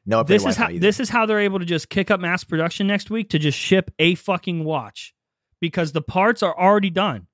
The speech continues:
Speaker 2: The machinery's already done. Just ship the same chip. All they have to, the, all the display panels are already done. They obviously can't just, like, cu-, take a loss on all that. So what do you do? You fit it in the round casing and you, and you make a little bubble display panel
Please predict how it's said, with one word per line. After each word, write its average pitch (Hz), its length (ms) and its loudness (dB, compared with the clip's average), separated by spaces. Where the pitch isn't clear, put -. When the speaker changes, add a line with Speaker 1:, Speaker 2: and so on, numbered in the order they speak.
Speaker 2:
The 165 60 -4
machinery's 214 680 2
already 220 240 4
done. 214 380 2
Just 151 140 -2
ship 220 240 2
the 170 100 -4
same 240 300 2
chip. 214 380 0
All 190 140 2
they 240 120 2
have 233 180 -4
to, 220 160 -14
the, 175 180 -4
all 185 160 2
the 214 80 -6
display 196 360 -2
panels 202 300 0
are 156 80 4
already 160 200 2
done. 170 500 2
They 151 160 2
obviously 170 460 0
can't 165 260 -4
just, 151 220 -6
like, 135 280 -4
cu-, - 80 -8
take 170 200 -2
a 151 60 0
loss 156 360 2
on 139 80 2
all 120 160 0
that. 127 320 -2
So - 160 -2
what 160 120 2
do 180 60 2
you 202 100 2
do? 185 320 4
You 160 100 0
fit 180 240 0
it 185 100 -2
in 190 80 2
the 180 100 2
round 190 280 2
casing 233 400 -2
and 196 80 2
you, 147 240 0
and 160 100 0
you 165 80 0
make 170 160 0
a 185 60 -2
little 175 180 2
bubble 156 320 2
display 143 340 -2
panel 95 320 -10